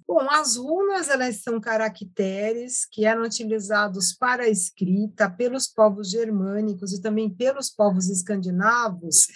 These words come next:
é, desde o século dois depois de Cristo, e foram utilizados assim, prioritariamente, vamos dizer, até o século onze,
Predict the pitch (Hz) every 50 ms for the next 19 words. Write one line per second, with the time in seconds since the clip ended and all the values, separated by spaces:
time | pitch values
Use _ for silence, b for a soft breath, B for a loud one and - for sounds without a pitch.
0 | B B B B B B B - 220 226 240 240 208 185 185 254 277 330 392 427
1 | 392 370 330 311 - - - 269 262 262 - 262 247 233 233 220 185 175 196 196
2 | 202 202 214 233 214 202 226 185 175 226 220 214 190 202 220 180 - - 214 208
3 | 233 254 285 320 311 - - 311 285 262 - - 349 359 370 370 - - 320 285
4 | 294 269 240 269 262 247 233 247 226 254 254 254 - - 233 214 202 190 180 180
5 | 175 B B B B _ _ - 311 311 320 320 302 285 214 285 269 247 240 240
6 | 233 220 214 233 262 285 311 320 320 269 226 208 226 226 226 226 214 196 220 220
7 | 185 180 240 247 262 269 262 262 254 254 - 277 269 277 277 269 - - - 247
8 | 254 254 254 - 277 277 269 269 254 240 247 247 247 240 233 220 196 175 175 151
9 | 165 156 147 151